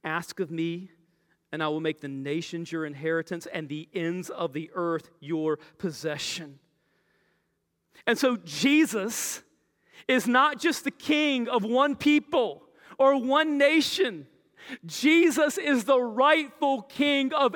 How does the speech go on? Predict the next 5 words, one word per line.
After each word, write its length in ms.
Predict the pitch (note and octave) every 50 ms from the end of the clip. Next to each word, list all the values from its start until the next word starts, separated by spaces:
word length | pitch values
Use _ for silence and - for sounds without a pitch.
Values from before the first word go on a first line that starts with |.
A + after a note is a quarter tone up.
| D4+ - C4
every 500 | D#4 D#4 E4 F#4+ E4 D#4+ F4 E4 D4+ C#4
people, 520 | - - D4+ B3+ B3 - - A#3 A3+ C4
of 180 | C4+ C#4 - - - -
every 580 | C#4 E4 F4+ F#4+ G4 E4 E4 E4 E4 D#4+ D4 - - - -
nation. 720 | B3 C#4 D#4 D4+ D#4+ D4+ - - - D4 C4 A3+ E3+ -